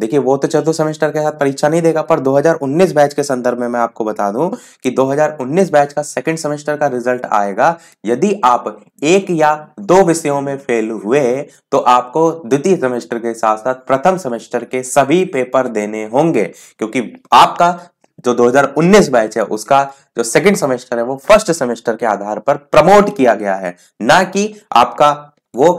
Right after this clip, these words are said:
नंबर लेके आए हैं। तो उनका क्या है, अगर फर्स्ट या सेकंड सेमेस्टर में उनका बैक आता है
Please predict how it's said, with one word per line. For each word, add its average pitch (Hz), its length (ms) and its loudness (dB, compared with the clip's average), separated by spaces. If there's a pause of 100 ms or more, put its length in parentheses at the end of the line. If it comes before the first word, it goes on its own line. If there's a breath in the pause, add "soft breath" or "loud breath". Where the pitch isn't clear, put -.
(160)
नंबर 147 320 2
लेके 123 240 0
आए 104 100 0
हैं। 101 100 -6
तो 151 100 2
उनका 160 540 0
क्या 160 180 -2
है, 156 200 2
अगर 117 240 -2
फर्स्ट - 280 -4
या 127 80 0
सेकंड 120 260 -10
सेमेस्टर 117 400 -6
में 120 140 -6
उनका 107 340 -6
बैक 101 240 -2
आता 98 260 -4
है 151 220 0